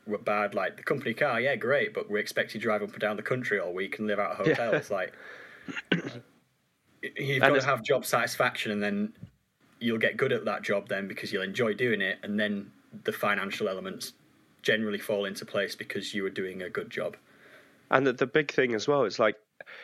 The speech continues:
Speaker 2: I'm guilty of this as well. I mean, coming out of university, I, I, I knew in the S and C environment, you gotta put in those first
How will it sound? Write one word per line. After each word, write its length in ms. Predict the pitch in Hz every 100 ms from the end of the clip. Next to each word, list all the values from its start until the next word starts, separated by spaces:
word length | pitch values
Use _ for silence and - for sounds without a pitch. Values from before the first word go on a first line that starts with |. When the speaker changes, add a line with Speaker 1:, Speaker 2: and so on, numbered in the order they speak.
| -
Speaker 2:
I'm 220 | 127 127 127
guilty 360 | 120 107 -
of 100 | 95
this 180 | 104 -
as 100 | 107
well. 240 | 120 104 101
I 80 |
mean, 140 | 107 107
coming 280 | 135 123 110
out 100 | 104
of 100 | 107
university, 600 | 104 101 110 107 - 95
I, 100 | 95 - - - 110
I, 140 | 107 - - -
I 80 | 117
knew 160 | 131
in 80 | 120
the 140 | 110 110
S 160 | -
and 120 | 107
C 260 | - 131 120
environment, 580 | 104 98 95 92 98 -
you 120 | 110
gotta 240 | 110 107
put 220 | 101 117 107
in 120 | 101
those 220 | 98 98
first 380 | - 104 98